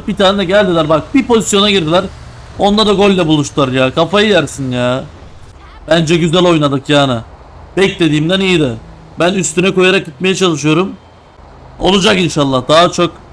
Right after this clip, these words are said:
çalışacağız, daha çok çabalayacağız, daha çok antrenman.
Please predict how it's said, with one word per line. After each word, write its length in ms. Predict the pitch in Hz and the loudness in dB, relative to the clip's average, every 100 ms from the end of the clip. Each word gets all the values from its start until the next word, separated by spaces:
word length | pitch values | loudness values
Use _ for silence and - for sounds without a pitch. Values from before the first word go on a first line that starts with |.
| - | -8
çalışacağız, 500 | - 160 160 - 143 | -2 0 0 0 0
daha 160 | 151 165 | 2 2
çok 200 | 165 147 | 0 -2
çabalayacağız, 520 | 156 139 135 143 131 | -2 -2 -2 -2 0
daha 140 | 143 | 0
çok 160 | 147 147 | 0 -2
antrenman. 580 | 151 135 143 131 139 | -2 -2 -4 -2 -2